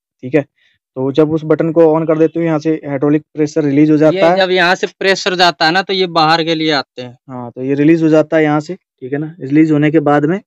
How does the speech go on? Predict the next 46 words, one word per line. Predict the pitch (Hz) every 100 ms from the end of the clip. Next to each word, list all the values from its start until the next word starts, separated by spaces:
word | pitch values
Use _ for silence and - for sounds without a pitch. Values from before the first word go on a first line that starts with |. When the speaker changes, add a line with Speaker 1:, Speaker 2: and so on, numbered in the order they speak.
| _ -
Speaker 1:
<clears throat> | 185 175 143 127 -
फिर | 147
ये |
अपने | 160 147 147
आप | 165 185 -
इधर | 147 143
उधर | 143
लूज | 160 151 156
हो |
जाता | 143 135 156
है, | 165
इधर | 151
उधर | 147 160
खिसका | - 156 - 139
सकते | 131 123 135
हैं, | 123
ठीक | 131 143
है |
ना। | 151
जैसे | 143 131 147 - - - -
ये | 151
उस | 180
पीरियड | - 180 185
में | 185
खिसकाया | 175 - 160
जाता | 156 151
है, | 185
जैसे | 175 170 180
हमें | 170 180 _ _ -
नाली | 151 156
की | 165
खुदाई | 160 160 156
करनी | 156 156 151
है, | 151 151 -
सीधी | - 170
सीधी | 165 165 165
खुदाई | 156 156 151
करनी | 147 147
है, | 151
मशीन | 147 147 160 165
आपकी | 160 156 170
उस | 165 165
साइड | 165 156
लग | 151 160
नहीं | 151
सकती, | 135 - -